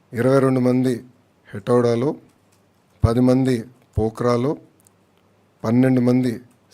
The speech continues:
సిమికోట్లో ఉన్నవారు. ఇది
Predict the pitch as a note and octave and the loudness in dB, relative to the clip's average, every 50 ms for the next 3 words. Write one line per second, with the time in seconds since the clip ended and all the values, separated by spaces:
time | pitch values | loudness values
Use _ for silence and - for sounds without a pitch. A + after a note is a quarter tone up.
0 | - - B2 A#2+ B2 A#2+ - - B2 - - B2 A#2 G#2+ G2 G2+ - _ _ _ | -12 -6 -4 -2 -2 -2 -2 -4 -4 -4 -2 -2 -2 -2 -2 -6 -10 _ _ _
1 | _ _ _ _ _ _ - B2 A#2 G#2 G#2 G#2 A2 G#2 G2+ G#2 G#3 - A#3 - | _ _ _ _ _ _ -16 -10 -8 -6 -4 -4 -4 -2 -2 -2 -4 -4 -8 -12
2 | _ _ _ _ _ _ _ _ _ _ _ _ _ _ _ _ _ _ _ _ | _ _ _ _ _ _ _ _ _ _ _ _ _ _ _ _ _ _ _ _
3 | - A2+ A2 G2+ G2+ C3 | -14 -12 -12 -6 -2 -2